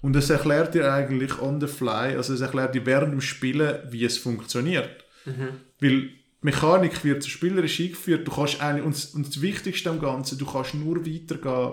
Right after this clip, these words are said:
Speaker 1: wenn du es verstanden hast, weil
Speaker 2: Mhm.
Speaker 1: du hast zum Beispiel, ich glaube, es ist wirklich der Ballon am Anfang, der im Weg ist,
Speaker 2: Mhm.
Speaker 1: und du kannst erst weiterspielen, wenn du es verstanden hast, wenn du das
Speaker 2: Ja.
Speaker 1: Cue zu Cut machst, oder ich weiss nicht mehr, was genau war.
Speaker 2: Mhm.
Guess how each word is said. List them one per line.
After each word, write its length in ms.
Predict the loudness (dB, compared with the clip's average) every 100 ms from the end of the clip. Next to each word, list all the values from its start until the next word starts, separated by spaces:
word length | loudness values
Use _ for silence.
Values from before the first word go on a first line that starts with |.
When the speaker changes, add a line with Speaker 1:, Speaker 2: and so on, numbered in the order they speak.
| -2
Speaker 1:
wenn 220 | -4 -2
du 60 | -4
es 100 | -4
verstanden 600 | -6 -4 -2 0 0 0
hast, 240 | -2 -2
weil 180 | -2 -2 -4
Speaker 2:
Mhm. 300 | -8 -8 -4
Speaker 1:
du 140 | -2
hast 140 | -2 -2
zum 120 | -4
Beispiel, 380 | -4 -2 -2 -4
ich 80 | -2
glaube, 180 | -2 -2
es 80 | -4
ist 320 | -8 -6 -4
wirklich 240 | -4 0
der 80 | 0
Ballon 400 | 4 4 4 2
am 80 | 2
Anfang, 280 | 0 0 0
der 80 | 0
im 120 | 0
Weg 300 | 0 0 0
ist, 240 | -2 -4 -12 -18
Speaker 2:
Mhm. 240 | -16 -16 -18 _ _ _ -10
Speaker 1:
und 180 | -6 -2
du 40 |
kannst 220 | 2 4
erst 200 | 4 4 2
weiterspielen, 520 | 0 -4 -2 -2 0
wenn 100 | -2
du 40 | -4
es 60 |
verstanden 600 | -6 -6 0 0 2 0
hast, 220 | 0 0
wenn 180 | -2 0
du 120 | 0
das 460 | 0 -2 -4 -8 -14 _ _ -6
Speaker 2:
Ja. 160 | -6 -6 -6 0
Speaker 1:
Cue 240 | 0 0
zu 180 | -4 -6
Cut 380 | -4 -4 -4 -4
machst, 300 | -4 -2 -4
oder 100 | -4
ich 100 | 0
weiss 260 | 0 0 0
nicht 80 |
mehr, 80 | 0
was 120 | -2 -2
genau 260 | 0 0
war. 40 | 0
Speaker 2:
Mhm. 520 | -2 0 0 0 -6